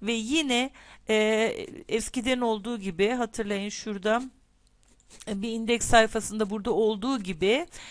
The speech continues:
e, bunu nereli action'ı nereyle ilişkilendirmem gerekirdi? Session'la ilişkilendirmem gerekirdi.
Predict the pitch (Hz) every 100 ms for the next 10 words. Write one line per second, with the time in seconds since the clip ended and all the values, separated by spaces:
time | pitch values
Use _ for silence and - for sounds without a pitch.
0 | - - - 220 202 262 262 262 226 254
1 | 277 269 233 214 - 226 - - 262 254
2 | 247 254 - 240 269 247 220 208 202 -
3 | - 208 202 196 190 196 196 190 190 185
4 | 196 185 277 - 233 226 - 269 277 269
5 | 254 - 247 254 254 247 240 262 254 262
6 | 254 269 247 269